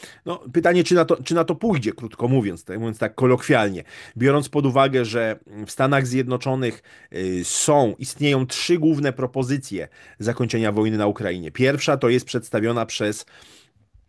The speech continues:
przez generała, y, generała Kelloga. Mówiłem już o tym, y, o, o, o tym planie. Jedna, y, propozycja J D Vance'a, czyli, y, wiceprezydenta elekta. No i trzecia, y, przedstawiona przez Richarda,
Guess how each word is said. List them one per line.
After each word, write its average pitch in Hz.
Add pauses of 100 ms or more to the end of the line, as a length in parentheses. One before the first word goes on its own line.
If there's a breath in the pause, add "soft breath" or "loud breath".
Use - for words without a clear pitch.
(460)
przez 120
generała, 110
y, 107 (120)
generała 123
Kelloga. 107
Mówiłem 135
już 123
o 123
tym, 110 (800 soft breath)
y, 80
o, 101
o, 123
o 131
tym 123
planie. 104
Jedna, 139
y, 107
propozycja 123
J 123
D 123
Vance'a, 120
czyli, 104
y, 107
wiceprezydenta 127
elekta. 120 (400 loud breath)
No 131
i 170
trzecia, 139
y, 113
przedstawiona 127
przez 117
Richarda, 120